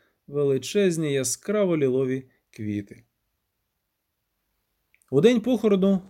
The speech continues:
періщив дощ. Практично весь табір вишукувався на великій галявині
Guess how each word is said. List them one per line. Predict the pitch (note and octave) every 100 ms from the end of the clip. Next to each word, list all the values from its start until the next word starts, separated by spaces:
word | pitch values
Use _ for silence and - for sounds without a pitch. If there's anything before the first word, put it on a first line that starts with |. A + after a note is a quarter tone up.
| _
періщив | C3+ E3+ - E3+ C#3+
дощ. | B2 G#2+ - - _ _ _ _ _ _ _ -
Практично | C3 B2 A3+ - A3
весь | G#3 -
табір | F#3 G3+ G#3
вишукувався | E3+ G3 G3+ E3 D#3+ - D3
на | C3+
великій | C#3 E3+ D#3+ B2
галявині | A2+ C3 F3+ F#3 F3+